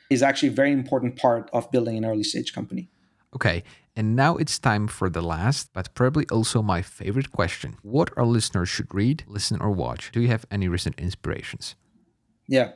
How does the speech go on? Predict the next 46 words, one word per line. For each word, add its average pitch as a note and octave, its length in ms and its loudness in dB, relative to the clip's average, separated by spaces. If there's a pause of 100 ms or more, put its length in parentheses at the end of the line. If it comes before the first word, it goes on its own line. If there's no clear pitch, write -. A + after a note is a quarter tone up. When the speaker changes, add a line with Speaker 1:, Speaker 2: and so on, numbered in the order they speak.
(100)
Speaker 1:
I D3 60 4
mean, D3+ 140 6
look, C#3+ 160 2
this D#3 160 2
is, - 380 -2
it's D3+ 140 2
a D3+ 60 2
plug C#3 280 4
in, B2+ 260 0
you D#3 140 4
know, B2 60 0
the A2 80 -4
firm C3 200 2
I A#2+ 40 4
was A#2+ 100 2
at B2 160 4
previously, B2+ 320 2
but, - 380 0
but D3 120 4
frankly, D#3 600 4
A D#3+ 100 8
sixteen D3 400 2
Z B2+ 380 2
just - 260 0
puts C#3 200 4
out A#2 240 4
amazing B2+ 420 4
content, A#2+ 420 2
right? B2+ 240 4
Like, B2 200 2
they C3+ 180 4
just, - 380 0 (120)
across F3 440 4
the D3 100 2
board, B2+ 380 2
being A#2+ 280 2
really, C3 300 4
really A#2+ 200 0
putting A#2 260 0
out G#2+ 160 -2
great B2 240 2
stuff. - 360 0 (320)
You C4+ 100 6
know, A3 60 2
fun - 220 6
enough, C#3+ 160 4